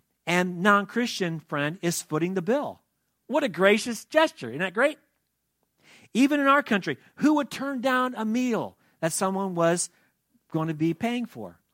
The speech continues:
All the trimmings, the fancy dinner. Now, Brother Conscience walks in,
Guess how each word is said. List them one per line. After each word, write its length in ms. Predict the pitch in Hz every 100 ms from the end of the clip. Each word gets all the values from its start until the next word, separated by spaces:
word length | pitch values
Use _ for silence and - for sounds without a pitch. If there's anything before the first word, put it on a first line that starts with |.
| -
All 220 | 220 262
the 80 | 254
trimmings, 720 | - 262 240 147 92 - - _ _
the 80 | 156
fancy 400 | 208 208 208 196
dinner. 340 | 175 160 110 _ _ _ _ _ _ _ _ _ _ _ _ _ _ -
Now, 80 | 131
Brother 260 | 139 160
Conscience 480 | 160 170 165 156 127
walks 380 | 131 151 175 -
in, 260 | 190 240